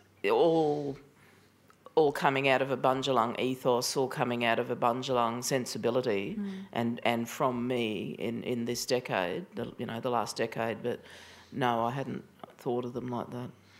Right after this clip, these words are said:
Speaker 1: It's con-, if anything ties them together, it's country, and this is set slightly north, of course, of where, um, uh, Mullumbimby and Too Much Lip are set. It's, uh, s-,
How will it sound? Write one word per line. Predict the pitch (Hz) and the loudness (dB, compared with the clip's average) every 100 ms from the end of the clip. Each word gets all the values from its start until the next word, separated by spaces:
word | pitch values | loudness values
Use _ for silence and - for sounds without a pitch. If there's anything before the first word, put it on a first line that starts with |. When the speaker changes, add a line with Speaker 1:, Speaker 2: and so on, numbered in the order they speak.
| 143 - - - - | -18 -18 -20 -20 -10
Speaker 1:
It's | 139 | -6
con-, | - 175 165 | 2 2 2
if | 170 | 0
anything | 190 190 185 143 | 2 2 0 0
ties | 143 123 127 | 4 6 4
them | 127 | -4
together, | 113 117 120 117 104 117 190 - - - - | -6 0 2 2 2 -2 -6 -14 -20 -20 -6
it's | - - | -4 -4
country, | - 123 113 - 107 101 | 0 0 0 0 0 2
and | 113 | -2
this | 117 110 135 | -2 -4 -4
is | 110 - - - - | -6 -6 -6 -8 -8
set | - - 80 - - _ | -4 -2 -4 -6 -20 _
slightly | - - 113 95 127 | -8 2 2 2 0
north, | 123 127 123 123 - | -2 0 0 -4 -6
of | - | -8
course, | - 131 110 - - - - - - | -2 -2 -2 -4 -8 -14 -20 -20 -8
of | 107 135 | -6 -2
where, | 113 110 107 | 0 0 -2
um, | 117 120 127 139 _ _ _ _ - - - _ _ | -4 -6 -10 -14 _ _ _ _ -8 -8 -20 _ _
uh, | 120 110 | -6 -6
Mullumbimby | 104 123 117 123 127 127 120 | -2 -4 -2 -4 -2 -2 -2
and | 120 | -2
Too | 143 | -2
Much | 117 104 - | -2 -4 -2
Lip | 120 - | -4 -2
are | |
set. | 110 - 101 - | -4 0 -2 -2
It's, | 67 - - | -6 -4 -4
uh, | 117 110 123 - - - | -2 -4 -8 -16 -20 -10
s-, | 214 - | -6 -6